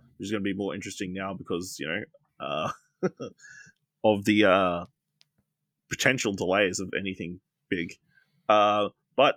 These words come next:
score updates. Uh, so I am currently in the lead with a hundred and forty-six points.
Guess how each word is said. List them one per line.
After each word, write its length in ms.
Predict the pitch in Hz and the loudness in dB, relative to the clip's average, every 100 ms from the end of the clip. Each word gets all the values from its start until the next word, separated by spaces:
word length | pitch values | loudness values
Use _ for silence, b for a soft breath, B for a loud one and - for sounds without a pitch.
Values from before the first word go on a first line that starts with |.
| - | -2
score 380 | - - 190 - | -4 2 2 6
updates. 800 | 139 156 120 110 110 - - - _ _ _ _ | 4 4 4 4 2 -4 -10 -10 _ _ _ _
Uh, 480 | - 101 101 98 98 - _ _ | -2 0 0 -2 -2 -4 _ _
so 180 | - - - | -6 -6 -4
I 200 | 127 165 | 2 4
am 100 | 180 | 4
currently 480 | 156 156 156 123 135 | 4 6 6 4 0
in 140 | 110 127 | 0 0
the 60 | 117 | 2
lead 380 | 110 120 117 98 | 4 4 2 0
with 120 | 101 | -8
a 40 | |
hundred 300 | 104 135 147 | -6 -2 -2
and 80 | 135 | -2
forty-six 420 | 127 120 107 98 | -2 0 0 -6
points. 580 | - 104 95 90 - - | -10 -8 -8 -6 -10 -12